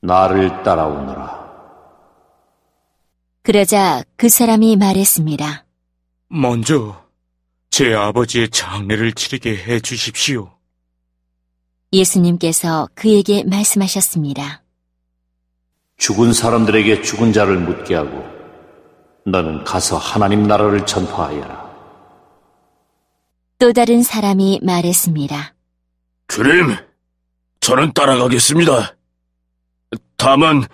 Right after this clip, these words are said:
Speaker 4: 먼저 가족들에게 작별 인사를 하게 해 주십시오.
Speaker 2: 예수님께서 그에게 말씀하셨습니다.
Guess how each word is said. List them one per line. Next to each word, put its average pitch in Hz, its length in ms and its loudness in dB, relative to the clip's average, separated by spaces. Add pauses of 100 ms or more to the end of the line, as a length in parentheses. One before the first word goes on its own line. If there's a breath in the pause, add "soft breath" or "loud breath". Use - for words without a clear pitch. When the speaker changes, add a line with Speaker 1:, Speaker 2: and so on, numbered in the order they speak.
(460 soft breath)
Speaker 4:
먼저 151 360 2
가족들에게 151 600 2
작별 143 440 2
인사를 143 380 2
하게 143 280 0
해 143 120 2
주십시오. 139 560 0 (1400)
Speaker 2:
예수님께서 175 1080 2
그에게 226 480 2
말씀하셨습니다. 175 1200 -2